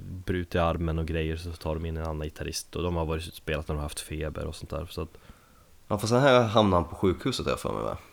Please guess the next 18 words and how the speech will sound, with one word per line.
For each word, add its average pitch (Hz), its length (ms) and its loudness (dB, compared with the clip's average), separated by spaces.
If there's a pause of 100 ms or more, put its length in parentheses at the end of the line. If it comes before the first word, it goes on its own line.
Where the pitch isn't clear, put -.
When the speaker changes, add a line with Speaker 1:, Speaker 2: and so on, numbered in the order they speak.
(160)
Speaker 2:
Var 92 180 0
det 101 40 0
inte 101 100 -8
så? - 180 -8 (260)
Speaker 1:
Jo, 98 360 0 (260)
han 90 100 -4
låg 87 200 -4
på 82 80 -4
sös, 87 400 -2
typ. - 260 -12 (640)
Speaker 2:
Mm. 98 340 2 (320)
Men 110 140 2
var 131 200 8
det 170 60 8
inte 123 160 2
som 98 180 2
så 87 380 2
att, - 720 -6